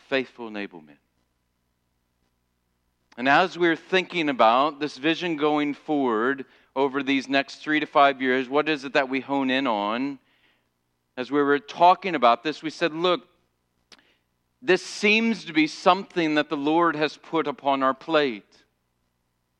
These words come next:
It seems to be something that He is directing us for. How can we help the church? How can we help the church outside of our own?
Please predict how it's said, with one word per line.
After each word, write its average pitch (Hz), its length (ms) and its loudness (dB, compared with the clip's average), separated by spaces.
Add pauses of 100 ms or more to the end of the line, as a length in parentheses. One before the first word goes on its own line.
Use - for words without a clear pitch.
(180)
It 135 80 -16
seems 190 420 -2
to 170 80 -14
be 165 120 2
something 185 560 0
that 160 160 0
He 160 160 -2
is 139 120 -6
directing 156 540 0
us 151 260 -4 (260)
for. 170 340 4
How 185 440 4 (240)
can 180 280 -2
we 185 420 0 (160)
help 185 460 0
the 160 80 -2
church? 147 420 -2
How 185 160 6
can 240 300 -4
we 208 340 0 (220)
help 196 500 2
the 175 80 -2
church 190 460 -2
outside 170 720 4
of 151 100 0
our 139 220 6
own? 104 460 -2